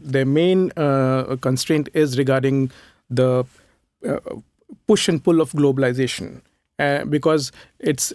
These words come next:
it's always a we feeling. There's a relative deprivation which they feel when they compare themselves to the mainstream society, that they are being, being orphaned.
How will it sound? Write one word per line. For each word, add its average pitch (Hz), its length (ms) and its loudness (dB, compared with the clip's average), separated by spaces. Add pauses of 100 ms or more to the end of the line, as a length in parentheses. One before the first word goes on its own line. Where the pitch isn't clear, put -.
it's - 240 -4
always 175 340 4
a 147 60 2
we 156 180 -2
feeling. 127 440 0
There's 127 200 0
a 131 80 2
relative 147 400 0
deprivation 147 640 2
which 131 160 -2
they 127 100 0
feel 139 320 -2 (180)
when 135 220 0
they 131 100 0
compare 131 360 0
themselves 131 500 0
to 139 160 -2
the 127 320 0 (460)
mainstream 170 600 2
society, 131 640 -2 (300)
that 143 200 0
they 160 380 2
are 151 240 2
being, 147 500 -2
being 151 200 0
orphaned. 139 480 0